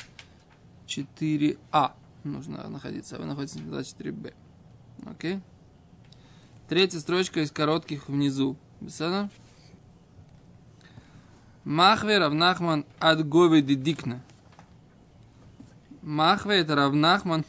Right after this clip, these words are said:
показывал ад Губи дидикна, до высоты бороды. Так.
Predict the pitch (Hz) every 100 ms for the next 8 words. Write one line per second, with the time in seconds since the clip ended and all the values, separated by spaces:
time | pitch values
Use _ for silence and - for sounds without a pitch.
0 | - 156 147 180 165 131 123 127 151 160
1 | - - - 160 175 175 - - 151 160
2 | 208 170 180 147 131 151 135 123 117 127
3 | 175 208 208 156 143 147 139 147 135 -
4 | 196 196 180 - - - - - - -
5 | 143 147 147 139 - - - - - -
6 | - - - - - - - - - -
7 | 143 170